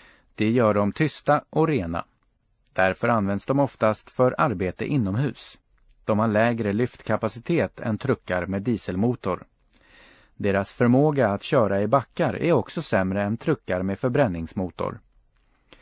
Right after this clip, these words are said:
Belastas en eltruck för hårt så finns det en risk att motorn förstörs.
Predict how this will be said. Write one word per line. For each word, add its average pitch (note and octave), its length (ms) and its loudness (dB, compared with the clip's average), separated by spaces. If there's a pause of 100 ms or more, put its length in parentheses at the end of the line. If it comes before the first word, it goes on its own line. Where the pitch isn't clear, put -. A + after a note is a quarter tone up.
(240)
Belastas E3 640 2
en E3+ 140 -2
eltruck G#2+ 440 -2
för - 160 -2
hårt B2+ 500 -6 (100)
så - 160 -4
finns A#2 320 0
det C3 80 -2
en C#3 140 2
risk F#2 420 -4
att - 140 -6
motorn F2+ 460 -4
förstörs. - 640 -6